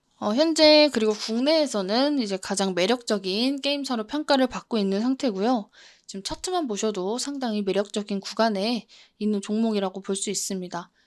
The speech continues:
다만 지금 시장 상황도 그렇고, 이제 이 좋은 종목을 어디서 싸게 사야 할지,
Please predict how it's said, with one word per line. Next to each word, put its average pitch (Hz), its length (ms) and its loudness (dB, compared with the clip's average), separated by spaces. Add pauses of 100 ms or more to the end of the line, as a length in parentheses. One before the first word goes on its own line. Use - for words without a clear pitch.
(260)
다만 240 280 -8
지금 196 200 -8
시장 339 320 -6
상황도 320 640 -4
그렇고, 302 640 -2
이제 202 180 -4
이 220 220 0
좋은 269 300 -4
종목을 220 600 -8 (280)
어디서 285 580 -2
싸게 320 340 -2
사야 285 240 -2
할지, 254 460 -6